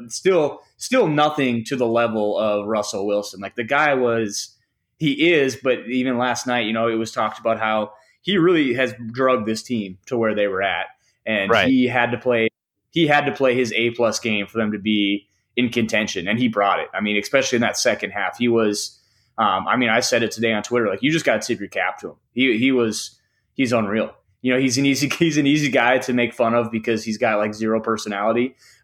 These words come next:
Speaker 1: but he's got, like, one hundred percent ability on the field. So, um, you know, good for Russell Wilson that,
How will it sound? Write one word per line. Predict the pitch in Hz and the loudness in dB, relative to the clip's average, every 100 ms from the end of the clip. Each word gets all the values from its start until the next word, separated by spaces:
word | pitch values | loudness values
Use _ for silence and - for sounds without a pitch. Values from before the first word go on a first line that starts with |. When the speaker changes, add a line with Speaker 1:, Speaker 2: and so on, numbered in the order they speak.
| - | -4
Speaker 1:
but | 131 117 110 - | 2 2 2 -2
he's | - 123 110 | -4 -4 2
got, | 131 117 | 2 4
like, | 113 113 113 | 2 0 0
one | 113 | -2
hundred | 113 110 95 | 0 -2 -4
percent | 104 104 | -6 -6
ability | 87 98 92 85 80 | -4 -2 -2 -4 -10
on | 98 98 | -8 -8
the | 85 | -8
field. | - 98 69 | -6 -4 -6
So, | - 117 110 101 - _ _ _ | -4 2 2 2 -2 _ _ _
um, | 101 98 90 - | 0 2 2 -2
you | 117 | 0
know, | 110 104 101 - 117 | 2 2 0 -8 -4
good | 147 170 | 2 2
for | 160 139 | 4 4
Russell | 120 120 123 107 | 4 4 2 2
Wilson | 113 117 127 120 - | 2 0 -2 -4 -2
that, | 117 107 | 0 0